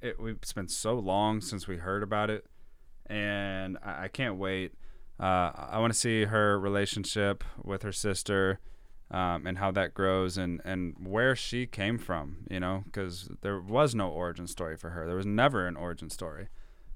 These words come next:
All we got was, you know, one-liners thrown here and there, a little bit of backstory told by her, but she was constantly lying about things, and she's deceptive. She's a spy. So we're gonna actually see what was happening all this time, what made her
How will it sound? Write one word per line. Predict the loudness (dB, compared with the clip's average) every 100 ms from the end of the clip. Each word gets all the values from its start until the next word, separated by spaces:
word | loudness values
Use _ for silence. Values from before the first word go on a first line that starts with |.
| 0
All | 4 6
we | 4
got | 6 8 8 6 0
was, | 0 2 0 -6 -8 -8
you | -4 -2
know, | -2 -6 -12 -12
one-liners | -4 0 2 2 2 2 2 0 -4 -4
thrown | 0 2 2 0
here | 0 0
and | 0 0
there, | 0 2 2 2 2 0 -4 -6
a | -2
little | 0 0
bit | 0
of | 2
backstory | 2 2 0 0 0 0
told | -2 0 2
by | 0
her, | 0 4 6 6
but | 4
she | 0 0
was | 0 -4 -16 -18 -20 -14
constantly | -2 0 0 0 -2 0
lying | 2 2 2 0
about | 0 -2 -2
things, | -2 -2 -2 -4
and | -4
she's | -4 -4
deceptive. | -2 0 0 0 -4
She's | -4 -4
a |
spy. | -4 2 2 2 -2 -8 -12 -12 -14 -12
So | -2 2 2 2
we're | 2 4
gonna | 8
actually | 6 6 -2
see | 0 2 4 4 2
what | 0 0
was | -2
happening | 0 0 0 -4 -4
all | -4
this | -6
time, | -6 -4 -2
what | -2 -2
made | -2 -2 0
her | 0 0 -2